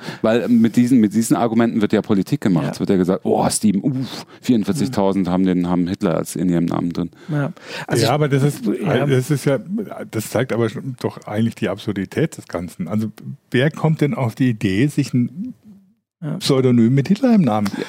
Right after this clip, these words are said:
Speaker 1: Jemand,
Speaker 3: zu
Speaker 1: der
Speaker 3: machen?
Speaker 1: einen, äh,
Speaker 3: Die haben
Speaker 1: Zweiten Weltkriegsshooter spielt und, und wahrscheinlich lieber immer die Fascho-Seite spielt. Also
Speaker 3: Ja,
Speaker 1: die, die
Speaker 3: da
Speaker 1: Seite
Speaker 3: muss man
Speaker 1: der,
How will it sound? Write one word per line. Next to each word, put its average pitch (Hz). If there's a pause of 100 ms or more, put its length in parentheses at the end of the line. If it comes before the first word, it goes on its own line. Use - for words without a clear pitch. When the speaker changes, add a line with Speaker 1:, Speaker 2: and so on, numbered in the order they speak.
Speaker 1:
Jemand, 139
Speaker 3:
zu 135
Speaker 1:
der 127
Speaker 3:
machen? 123
Speaker 1:
einen, 117
äh, 110
Speaker 3:
Die 107
haben 143
Speaker 1:
Zweiten 123
Weltkriegsshooter 139
spielt 139
und, 127
und 120
wahrscheinlich 120
lieber 123
immer 113
die 113
Fascho-Seite 90
spielt. -
Also 98
Speaker 3:
Ja, 113
Speaker 1:
die, 101
die 98
Speaker 3:
da -
Speaker 1:
Seite 98
Speaker 3:
muss 120
man 101
Speaker 1:
der, -